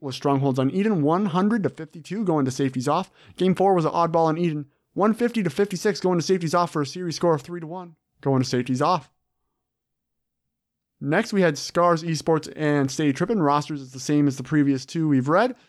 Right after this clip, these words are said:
So here we go. Game one, Capture the Flag on True, three to two, going to Scars Esports.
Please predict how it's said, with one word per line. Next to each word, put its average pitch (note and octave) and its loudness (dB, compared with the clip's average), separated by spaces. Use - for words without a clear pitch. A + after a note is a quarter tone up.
So - -10
here D3 2
we D#3 2
go. A3 4
Game E3+ 0
one, G#3+ 2
Capture F3 0
the E3 -4
Flag F#3 2
on F#3+ 0
True, A3+ -8
three A#3+ 2
to C#4+ -2
two, C#4 2
going F3 2
to E3 0
Scars F3+ 0
Esports. F#3+ -6